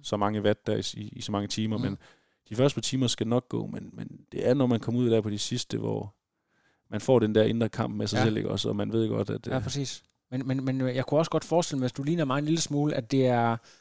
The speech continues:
Speaker 2: du skal virkelig kende andre mennesker godt, før du inviterer dem ud at træne. Altså, du snakker om Anton Charming og de her før, som jeg er sikker på, øh, hvis man har set hans Strava, han er jo god til at stjæle kongekroner, øh,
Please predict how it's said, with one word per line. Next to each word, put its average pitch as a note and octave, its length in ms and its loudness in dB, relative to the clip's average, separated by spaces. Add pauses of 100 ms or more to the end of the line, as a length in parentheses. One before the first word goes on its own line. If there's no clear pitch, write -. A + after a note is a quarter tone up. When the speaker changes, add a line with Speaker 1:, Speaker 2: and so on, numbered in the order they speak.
(240)
Speaker 2:
du - 40 -6
skal C#3 200 -2
virkelig D#3 300 6
kende F3+ 360 2 (100)
andre D#3 200 2
mennesker C#3 260 -2
godt, C#3 200 4
før C3 100 -2
du B2 80 0
inviterer A#2+ 320 -2
dem D3 100 -4
ud C#3+ 60 0
at B2 80 0
træne. C#3+ 440 -2
Altså, B2 220 -6
du C#3 60 -8
snakker C#3+ 260 2
om A#2+ 160 0
Anton B2 260 -6
Charming C#3+ 400 0
og G#2+ 80 -2
de A#2 40 -2
her A#2+ 60 0
før, B2+ 200 2
som A2+ 160 -4
jeg A2+ 100 -2 (140)
er - 220 -8
sikker C#3 280 2
på, B2 260 -2 (600)
øh, G#2+ 360 0
hvis A#2 160 -4
man A#2 80 -4
har A#2 80 -4
set C3+ 160 0
hans C3 180 -2
Strava, A#2 360 2
han A2 220 -6
er A2+ 40 -8
jo A#2+ 120 -8
god C3+ 160 -10
til - 120 -4
at A2 160 2 (200)
stjæle B2 320 0
kongekroner, B2+ 680 0
øh, A2+ 580 0